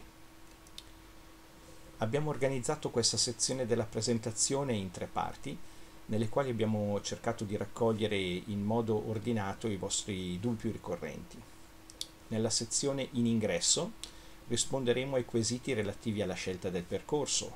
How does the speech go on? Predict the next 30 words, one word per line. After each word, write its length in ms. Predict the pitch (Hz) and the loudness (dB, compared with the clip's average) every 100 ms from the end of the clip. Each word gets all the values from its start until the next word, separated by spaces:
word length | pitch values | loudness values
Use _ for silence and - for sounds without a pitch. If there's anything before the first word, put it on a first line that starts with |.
| - | -4
e 80 | 98 | -4
ai 100 | - | -2
criteri 400 | 107 101 104 98 | -6 -4 -4 -2
di 80 | |
ammissione. 600 | 98 87 - - 78 69 - - - - - - - - - - - | -2 0 2 2 -2 -6 -12 -14 -18 -16 -18 -18 -18 -18 -16 -16 -4
Nella 260 | 113 107 | 0 2
sezione 580 | 101 95 - - 131 110 | 2 0 0 2 4 2
l'esperienza 560 | 92 - - 92 90 98 | 0 -2 -2 -2 -2 -4
di 80 | 95 | -2
studio, 460 | - 120 104 123 | 0 0 0 0
invece, 680 | 156 95 73 - 151 - - - - - | 0 -4 -4 -4 -4 -8 -14 -14 -14 -12
ci 160 | - 120 | -6 -4
concentriamo 760 | 117 113 113 107 110 107 107 104 | 0 0 2 0 2 2 2 0
su 180 | - | 2
alcuni 600 | 101 90 139 139 123 110 101 | 2 2 -2 0 2 2 0
aspetti 600 | - - 101 87 - 101 | -2 0 0 -2 -2 -2
relativi 420 | 90 82 98 92 | -2 -2 -2 -2
al 60 | 87 | -2
percorso 560 | 95 85 - 85 - | -2 -4 -6 -6 -6
vero 160 | 82 78 | -6 -6
e 20 | |
proprio 460 | - - - - - - - - - - - - | -6 -8 -4 -6 -6 -10 -18 -20 -18 -18 -18 -6
e 80 | 117 | 0
infine 460 | 117 - 170 180 110 | 0 0 0 2 2
nella 240 | 101 98 | 2 0
sezione 500 | - - - 123 110 | -2 -4 0 2 2
le 80 | 101 | 2
opportunità 720 | - 107 - 101 101 104 95 | 0 -4 -2 -2 0 -2 0
in 120 | 95 | -2
uscita 540 | 120 - 92 87 87 | -2 -4 -6 -4 -6